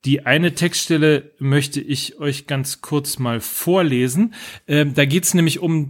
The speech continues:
um, genau, es geht um die, äh, Männer wie Arnesen, äh, Kreuzer und Knebel haben am Kader gebastelt und so weiter. Der Linksverteidiger, äh,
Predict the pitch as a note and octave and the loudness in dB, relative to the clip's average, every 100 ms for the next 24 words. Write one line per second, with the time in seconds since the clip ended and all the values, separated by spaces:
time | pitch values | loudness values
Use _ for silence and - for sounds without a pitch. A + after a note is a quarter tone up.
0 | - D#3+ D3 C#3+ C3+ D3+ B2 A#2+ - D3+ | -6 -4 -2 -2 -2 0 0 0 0 0
1 | D3+ C3+ C3 B2+ - C#3+ C3 C3+ D#3 E3 | 0 0 2 0 -2 -4 -4 0 2 2
2 | C#3+ C3 C#3+ F3 E3+ E3 D#3+ D#3 D#3+ - | 2 0 0 0 0 -2 -2 -2 -4 -4
3 | C#3 C3 - D3 D#3+ - C#3 C3+ C3+ E3 | -2 -2 0 0 2 0 -2 -4 -2 2
4 | E3+ E3+ E3 D#3 D#3 D3+ C3+ A2 C#3 D#3+ | 2 2 0 0 0 0 -4 -2 0 2
5 | D#3 D#3 D#3 D3 - C#3+ C3 B2+ D3 D#3 | 0 0 0 0 -4 -8 -2 0 0 2
6 | C3 D3 A3+ - F3+ E3+ E3 E3 E3+ D3+ | 2 0 0 -2 -2 -2 -2 0 0 -2
7 | - - - _ D3+ D3 D3+ | -6 -20 -20 _ 2 4 4